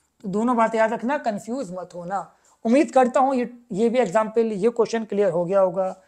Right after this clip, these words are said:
नेक्स्ट क्वेश्चन पे आते हैं अब हम। नेक्स्ट क्वेश्चन क्या है हमारे पास? How many monochloro derivative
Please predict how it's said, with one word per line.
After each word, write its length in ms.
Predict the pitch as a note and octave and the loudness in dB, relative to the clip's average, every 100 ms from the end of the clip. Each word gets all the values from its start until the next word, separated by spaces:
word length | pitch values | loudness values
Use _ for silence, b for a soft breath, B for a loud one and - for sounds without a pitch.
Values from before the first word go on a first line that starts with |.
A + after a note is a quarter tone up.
| b b b _ - | b b b _ 4
नेक्स्ट 300 | A#3 C#4+ - | 4 4 2
क्वेश्चन 300 | A#3+ A#3+ A#3+ | 0 0 0
पे 100 | A3+ | 2
आते 220 | F#3 F3 | 2 0
हैं 160 | G3 G3+ | -2 -2
अब 140 | E3+ | -4
हम। 180 | F#3+ F#3+ _ _ _ - | -6 -6 _ _ _ -2
नेक्स्ट 280 | A#3+ C#4+ - | 2 2 2
क्वेश्चन 320 | D4 D4 B3+ | 0 2 2
क्या 120 | C#4 | 2
है 60 | B3+ | 4
हमारे 180 | C4 | 2
पास? 360 | B3+ B3+ C#4 C#4 _ _ _ _ - | 4 4 2 -2 _ _ _ _ 2
How 340 | A#3+ C#4 E4 | 10 10 10
many 400 | C#4+ C4 C4 D#4+ | 6 2 2 0
monochloro 920 | B3+ A#3 B3+ C4+ D#4 D4+ A#3+ B3+ C4 C#4 | 0 2 2 2 0 0 -2 -2 -2 -2
derivative 680 | A#3+ A#3+ A#3+ A#3+ C#4 A#3+ | -2 -2 0 0 0 -2